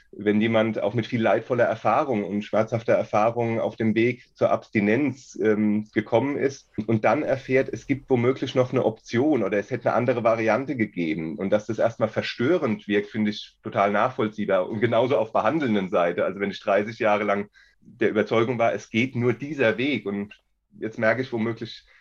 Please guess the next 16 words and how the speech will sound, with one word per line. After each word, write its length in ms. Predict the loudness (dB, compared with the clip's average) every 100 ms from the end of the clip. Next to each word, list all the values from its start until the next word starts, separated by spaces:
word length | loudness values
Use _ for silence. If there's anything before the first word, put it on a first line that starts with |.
| _
da 80 | -4
verändert 460 | -2 0 0 -2 -2
sich 200 | -2 2
auch, 260 | 0 0 -4
da, 100 | -2
da 140 | 0
muss 180 | 0 0
ich 60 |
meine 180 | 0 0
Profession 580 | 0 0 0 2 2 2
oder 140 | 2
meine 180 | 0 0
Behandlungsüberzeugung, 1400 | 0 0 -2 0 0 0 -4 -2 0 2 0 2 0 0
ähm, 60 | 0
über-, 220 | 0 -2 -2
überprüfen, 640 | -2 -2 -4 -6 -8